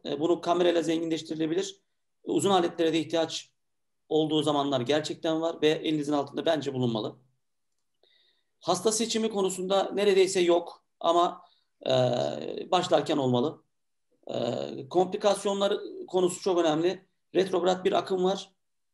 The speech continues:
ve aortik manipülasyonlar var. E, bu ikisi, e, biraz cerrahı, e, y-, şey yapabilir, yani, e, biraz zorlayabilir. E, hasta memnuniyeti yüksek.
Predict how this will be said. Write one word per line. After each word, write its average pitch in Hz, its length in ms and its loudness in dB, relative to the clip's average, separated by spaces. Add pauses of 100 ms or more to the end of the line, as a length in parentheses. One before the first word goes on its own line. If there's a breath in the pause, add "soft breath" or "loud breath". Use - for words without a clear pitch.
(180)
ve 180 140 2
aortik 170 380 4
manipülasyonlar 165 720 2
var. 135 360 -2 (540)
E, 123 280 -4
bu 175 120 2
ikisi, 165 540 -4 (160)
e, 127 60 -2 (1500)
biraz 165 280 2
cerrahı, 156 540 2
e, - 1040 -6
y-, - 400 -6
şey 170 140 -2
yapabilir, 131 420 -2
yani, 131 260 2
e, 95 480 -6 (480)
biraz 143 300 2 (180)
zorlayabilir. 135 680 4 (640)
E, 120 160 2
hasta 180 360 0
memnuniyeti 190 680 0 (340)
yüksek. 160 580 -2